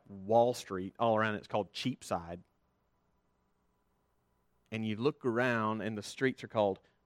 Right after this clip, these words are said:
Milk Street, Bread Street, Honey Street. Why? That used to be the market.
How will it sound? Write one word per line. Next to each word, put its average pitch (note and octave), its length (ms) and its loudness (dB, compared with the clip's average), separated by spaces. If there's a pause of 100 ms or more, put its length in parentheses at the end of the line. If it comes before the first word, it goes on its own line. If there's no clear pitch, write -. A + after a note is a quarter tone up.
Milk A2 440 -4
Street, F#2+ 400 -4 (1400)
Bread G#2+ 320 4
Street, - 360 -10 (1400)
Honey F3+ 260 -4
Street. G2+ 380 -4 (1300)
Why? C3 280 2 (1300)
That C3 160 0
used B2+ 220 -6
to B2 60 -14
be A#2+ 120 2
the G#2+ 80 0
market. A#2 440 -2